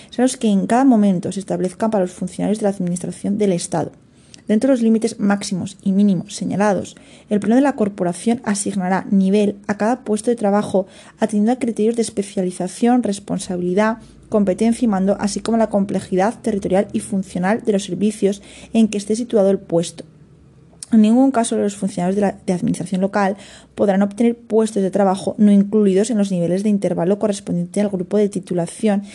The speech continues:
en que figure clasificada su escala, subescala, clase o categoría.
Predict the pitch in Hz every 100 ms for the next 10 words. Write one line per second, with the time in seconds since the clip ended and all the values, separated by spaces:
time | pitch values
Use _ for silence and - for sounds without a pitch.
0 | - - 240 240 277 269 - 208 196 233
1 | - 214 226 240 226 220 208 214 196 -
2 | 196 220 208 185 - 190 208 - - 208
3 | 226 - - 202 185 180 170 170 175